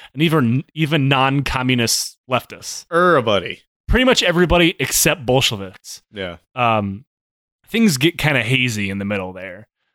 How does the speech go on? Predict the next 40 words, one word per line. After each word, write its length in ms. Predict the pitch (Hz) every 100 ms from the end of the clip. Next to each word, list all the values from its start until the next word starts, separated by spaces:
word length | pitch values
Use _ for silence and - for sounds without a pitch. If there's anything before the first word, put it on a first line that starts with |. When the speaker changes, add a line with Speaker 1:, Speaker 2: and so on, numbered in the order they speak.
| _ _ _
Speaker 1:
Um, 580 | 131 120 117 110 101 107 _ _ _
it, 200 | 143 131
it, 180 | 147 175 - _ _ _ _ _
it 100 | 196
even, 240 | 262 277 240
like, 180 | 170 196
it's 180 | 196 -
weird 400 | 135 208 165 127
because, 600 | 135 - 147 123 - - -
um, 460 | 117 110 110 104 -
it 80 | 165
even 320 | 196 190 165 -
involved, 360 | 147 139 135 127
like, 140 | 120
other 220 | 131 123
factions 460 | 117 117 113 151 127
of 100 | 104
communism 540 | - 113 120 139 143
that 80 | 131
just 220 | 120 -
wasn't 280 | 127 139 131
down 160 | 127 127
with 120 | 117
their 140 | 120
faction 360 | 127 143 135 165
of 80 | 139
communism. 640 | 160 165 180 170 202 202 - _ _ _ _ -
It's 160 | 151
a 40 | 165
really 240 | 160 151
weird 220 | 123 131
<laughs> 0 |
alliance. 380 | 123 110 - 131
Speaker 2:
Weren't 260 | 135 - -
Bolsheviks 500 | 143 156 175 175 -
going 200 | 123 127
for 120 | 123
bloodline 600 | 101 101 98 110 117 110
too? 280 | 95 98 107
Like, 240 | 104 85